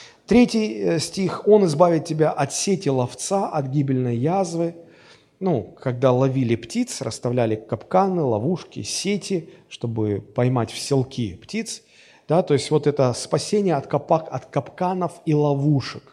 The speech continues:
которые расставляются для людей. И четвёртый стих. «Перьями своими осенит тебя, и под крыльями его будешь безопасен. Щит и ограждение истина его». Это вот как птица защищает своих птенцов – крыльями, да, под своими крыльями, так Господь защита-, защищает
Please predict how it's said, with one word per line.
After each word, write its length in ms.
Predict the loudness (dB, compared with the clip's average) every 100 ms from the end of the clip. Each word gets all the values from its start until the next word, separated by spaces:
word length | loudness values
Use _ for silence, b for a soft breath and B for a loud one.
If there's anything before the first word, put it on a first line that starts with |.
| -12
которые 560 | -8 -4 -4 -4 -6
расставляются 760 | -6 -6 -2 0 2 0 -4 -4
для 160 | -2
людей. 480 | 0 0 -2 -4 -8 -20 _ B B B B B B
И 60 | -4
четвёртый 460 | -2 2 2 2 -4
стих. 480 | -2 0 0 -2 -14 -20 _ _ _ _ _ -10 0
«Перьями 340 | 2 4 2
своими 380 | 0 0 0 0
осенит 400 | -2 -2 -2 -2
тебя, 240 | -2 0
и 20 |
под 200 | 0 -2
крыльями 340 | 0 2 2 4
его 160 | 2
будешь 200 | 0 -2
безопасен. 720 | -2 -4 -2 0 -2 -2 -10 -12 B B B
Щит 240 | -10 -4
и 40 | -2
ограждение 480 | 0 0 0 0 0
истина 300 | -4 -6 -4
его». 340 | -2 0 -2
Это 260 | -2 -4 -6 B B B
вот 160 | -12 -10
как 360 | -8 -10 -12 -18
птица 480 | -6 -4 -2 -2 -2
защищает 640 | -2 -8 -8 -4 -2 -4
своих 380 | -6 -6 -8 -10
птенцов – 640 | -6 -4 -2 0 0 -2 -18 b b b b b -20 -8
крыльями, 600 | 0 0 2 0 -2 -4
да, 160 | -4 -6
под 160 | -6
своими 240 | -4 -2 0
крыльями, 380 | 2 4 4 2
так 180 | 2
Господь 360 | 2 0 2 0
защита-, 440 | 0 -2 -4 -4
защищает 600 | -4 -6 -4 -2 -2 -2